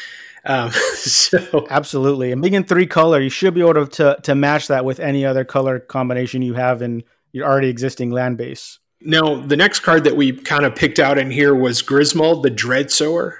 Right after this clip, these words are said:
Speaker 1: which is one black green. The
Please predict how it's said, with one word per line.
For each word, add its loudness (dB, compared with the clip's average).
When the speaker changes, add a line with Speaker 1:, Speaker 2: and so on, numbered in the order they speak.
Speaker 1:
which -6
is 0
one -2
black -2
green. -6
The 2